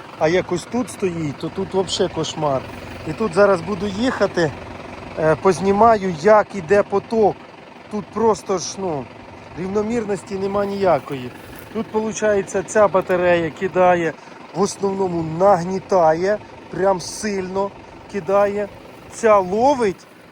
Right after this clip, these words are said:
ось ця ловить і атакою кидає під коток. Тобто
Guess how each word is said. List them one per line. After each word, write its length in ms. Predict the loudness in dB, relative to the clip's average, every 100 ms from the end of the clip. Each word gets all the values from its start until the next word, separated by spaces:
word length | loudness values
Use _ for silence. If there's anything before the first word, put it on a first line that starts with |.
| -20 -20 -20 -20 -12
ось 160 | -6 -6 -4
ця 160 | -2
ловить 520 | 0 0 -2 -4 -8 -16 -20 -20 -14
і 140 | -2 2
атакою 720 | 2 2 4 4 2 -6 -6 -6
кидає 520 | -6 0 0 0 -2 -8
під 160 | -14 -8
коток. 480 | -6 -2 0 0 -2 -14 -20 -20 -20 -20 -20 -20 -20 -20 -20 -20 -20 -20 -12 -2
Тобто 400 | -2 0 -2